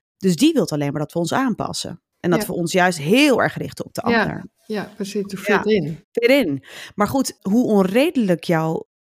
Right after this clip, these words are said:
Speaker 1: outer reality, dus je, de, de realiteit buiten jou ook is, of hoe oneerlijk of hoe unfair en harsh, het is er wel altijd om je te gidsen. Hè, dat is natuurlijk een hele belangrijke die we een aantal keer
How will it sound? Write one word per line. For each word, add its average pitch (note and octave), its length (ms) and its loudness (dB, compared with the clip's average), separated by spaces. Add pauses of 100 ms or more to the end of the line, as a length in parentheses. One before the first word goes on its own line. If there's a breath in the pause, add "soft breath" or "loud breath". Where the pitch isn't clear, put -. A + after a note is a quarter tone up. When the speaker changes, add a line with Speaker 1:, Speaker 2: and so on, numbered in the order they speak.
(240)
Speaker 1:
outer G3+ 280 4
reality, F#3+ 460 4
dus G#3 200 2
je, D#3 220 2
de, D#3 160 2
de D#3 100 2
realiteit D#3 500 2
buiten F#3+ 340 2
jou D#3+ 180 0
ook D3+ 180 -2
is, - 300 0
of E3 200 -2
hoe F3 220 2
oneerlijk G#3 680 0
of - 160 -8
hoe F#3 280 2 (360)
unfair A#3 520 2
en E3 100 2
harsh, F3 560 2 (300 loud breath)
het F#3 160 -2
is - 220 0
er G#3+ 80 0
wel G3+ 240 0
altijd F3+ 220 -4
om F3 120 -2
je E3 240 -2
te - 120 2
gidsen. C4 520 -2 (120)
Hè, F#3 180 -2
dat G3+ 140 -2
is G3+ 60 -4
natuurlijk F#3+ 280 0
een F3 60 4
hele G#3 160 2
belangrijke F#3+ 460 -4
die F3 120 -4
we F3 140 -2
een F3+ 100 -2
aantal F3+ 240 -4
keer F3 440 -2